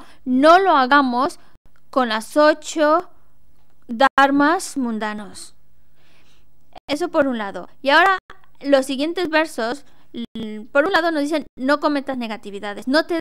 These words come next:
dejes llevar por los ocho dharmas mundanos". Y ahora nos van a hablar de cómo actuar de una forma bondadosa, cómo, em, tratar de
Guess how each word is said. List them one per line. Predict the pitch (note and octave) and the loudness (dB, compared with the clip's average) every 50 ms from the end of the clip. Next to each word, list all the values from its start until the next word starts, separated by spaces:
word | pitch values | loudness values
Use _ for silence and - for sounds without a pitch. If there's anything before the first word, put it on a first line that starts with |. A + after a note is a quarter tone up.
| - - | -6 -6
dejes | E4 E4 - E4+ C#4 | -6 -6 -6 -6 -4
llevar | C#4 B3+ D#4 E4+ E4+ E4+ | 0 2 2 2 2 0
por | D4 C4 | -4 -6
los | A#3 A#3 - | -6 -6 -8
ocho | B3+ B3 - - B3 | -10 -8 -6 -6 -4
dharmas | A#3+ A#3+ A#3+ A#3+ B3 B3 A#3+ | -2 -2 -2 -2 -4 -4 -6
mundanos". | A3 G3 F#3+ G3 G3 G3 G3 G3 - - - - - - - | -8 -8 -10 -10 -12 -12 -12 -16 -16 -18 -20 -20 -20 -14 -4
Y | A#3+ A#3+ B3 - | -2 0 0 4
ahora | - C4 D4+ F4 F#4 F4+ D#4 E4 F#4+ F#4+ | 6 8 8 8 8 8 6 4 2 0
nos | D4 B3+ A#3+ A#3 | -4 -6 -4 0
van | B3+ C#4+ D4 D#4+ | 0 0 2 2
a | D#4+ | 2
hablar | D4+ C#4 C4 B3+ C4+ E4 F4 - - - - - | 2 2 0 0 0 0 -2 -6 -14 -20 -18 -12
de | C#4 A#3 B3 B3 A#3+ A3+ - - - - - - - - | -2 0 2 2 2 -2 -6 -12 -20 -20 -20 -20 -20 -14
cómo | - - D#4 F4 - - F#4+ F#4+ G#4 F#4+ E4+ D4 D4 D4+ D#4 - | -4 0 2 2 6 8 8 8 8 6 4 2 2 2 0 -2
actuar | - A#3+ A#3 - - D4 D#4 E4+ E4 | -2 -2 -2 -2 0 2 2 2 2
de | E4 D#4+ | 0 -2
una | D4+ C#4+ C#4 | -4 -4 -4
forma | - - C4+ C#4 D4 D#4 D#4+ | -4 -4 -4 -2 0 0 0
bondadosa, | D4+ C#4 A#3+ A3+ G#3+ G#3+ G3+ A3 G#3+ G#3+ - - - G3 F3 - - - - - _ - - - - | 0 -2 -4 -6 -8 -10 -10 -10 -10 -12 -12 -14 -16 -16 -16 -18 -18 -20 -20 -20 _ -20 -20 -20 -10
cómo, | - C#4+ D4+ D#4+ F4 F#4 F4 D#4+ D4+ D#4 E4 D4+ - - - - - - - - - - | -4 0 2 2 2 2 0 0 0 0 -2 -4 -8 -14 -20 -20 -20 -20 -20 -20 -20 -14
em, | - - A#3+ A#3+ A#3 A#3+ A#3 A#3 A3+ A3 - | -12 -10 -8 -8 -8 -8 -8 -8 -10 -10 -8
tratar | - B3 A#3+ A#3 A#3 A3+ - D4+ D#4 - - D#4+ E4 E4 E4+ E4+ D4+ C#4+ | -2 0 2 2 2 2 2 2 2 4 4 6 6 6 4 2 0 -2
de | - C#4 B3+ B3+ B3+ B3 | 0 0 2 2 0 -2